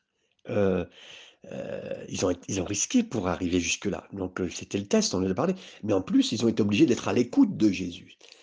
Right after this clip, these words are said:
Hem, là, ils ont dû se taire et essayer de voir où la foule allait et Jésus avec.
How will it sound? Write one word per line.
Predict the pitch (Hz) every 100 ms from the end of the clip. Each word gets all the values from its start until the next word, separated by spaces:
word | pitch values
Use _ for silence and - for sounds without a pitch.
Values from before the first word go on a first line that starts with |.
| - - - _
Hem, | - 107 101 - _ _ - - -
là, | 113
ils | 110
ont | 107
dû | 98
se | - -
taire | - - 220 165 - - _ _ _ _
et | 95 101 101
essayer | - 117
de | 101
voir | 95 139 98 98
où | 135 131
la | 95
foule | - - 127
allait | 95 131 196
et | - 95
Jésus | 87 90 110
avec. | 165 214 -